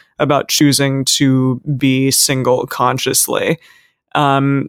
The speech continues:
and, you know, it's not like they're not saying yes to everything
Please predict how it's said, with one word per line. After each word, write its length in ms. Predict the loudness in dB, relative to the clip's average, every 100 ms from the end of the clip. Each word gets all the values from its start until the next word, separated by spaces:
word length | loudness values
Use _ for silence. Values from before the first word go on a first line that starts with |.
| -2
and, 280 | 2 2 0 0
you 120 | 2
know, 240 | 4 2 2
it's 180 | 2 2
not 120 | 2
like 220 | 0 0
they're 280 | 2 2 2
not 320 | 2 0 0
saying 320 | 0 0 0
yes 300 | 0 2 0
to 120 | 0
everything 720 | 0 0 0 0 -2 -2 -6